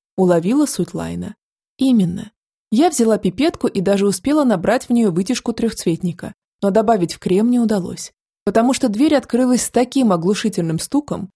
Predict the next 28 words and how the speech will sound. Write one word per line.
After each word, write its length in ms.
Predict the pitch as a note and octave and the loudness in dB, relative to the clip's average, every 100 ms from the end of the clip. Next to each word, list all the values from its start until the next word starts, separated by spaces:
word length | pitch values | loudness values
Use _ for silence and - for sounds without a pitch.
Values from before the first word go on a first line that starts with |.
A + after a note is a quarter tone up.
| _ _ | _ _
словно 340 | - A3 G#3+ G#3 | 0 2 4 4
ее 260 | F3 A3+ | 4 2
намеревались 600 | D4+ C#4+ C4+ C4 C4 B3 | 2 2 0 0 0 -2
сорвать 380 | - F3 D#3+ D3+ | -2 -2 -4 -6
с 40 | |
петель. 440 | - E3 F#3+ F#3 - _ _ _ _ _ - | -8 -8 -8 -12 -14 _ _ _ _ _ 0
Колокольчик 580 | B3 C4 F4+ F4+ - | 2 4 2 0 0
истерично 540 | G#3 - F#3+ D4 - A#3+ | -4 -2 0 0 0 0
зазвонил, 640 | A3 G#3 G3+ F3 F#3+ F#3+ _ - | 0 0 0 0 -4 -14 _ -2
видимо, 340 | G3 G3 F3+ | 0 2 0
вторя 360 | E3+ F#3+ C4 D4 | 0 0 2 2
настроению 680 | C#4 - B3 F#3+ D#3+ D#3 D#3 | -2 -2 -2 0 -2 -2 -4
посетителя. 760 | E3 G#3+ - F3 F#3 G3 G3 _ _ _ _ _ _ - | -4 -4 -4 -6 -6 -12 -14 _ _ _ _ _ _ -4
А 100 | F#3+ | 0
когда 300 | G3+ G#3 A3+ | 0 2 2
я 160 | G3 | 2
подняла 360 | F#3 E3 E3+ E3 | 0 -2 0 -2
взгляд, 480 | F3 F3 G#3+ C4+ - _ - | -2 0 0 -2 -8 _ -4
то 100 | G3+ | 0
увидела 420 | A#3+ D#4+ D4 C4+ | 2 4 4 4
на 100 | A3+ | 2
своем 480 | - F3+ F3 C4+ D4+ | 2 0 2 0 2
пороге 640 | A#3 F#3 G3+ B3+ C4+ C4+ _ _ _ - | 2 2 2 0 -2 -4 _ _ _ -4
Эванжелину, 760 | B3+ D4 C#4+ C#4+ A#3 D#3+ - - _ - | 0 2 2 2 2 -2 -6 -14 _ -4
медсестру 540 | C4 D#4 F4+ E4+ A#3 F3 | -2 0 0 0 0 0
из 120 | E3 | 0
Академии 480 | E3+ F#3 F3+ E3 E3+ | 0 0 0 -2 -4
стихий. 520 | - A3+ - - | -6 -10 -10 -14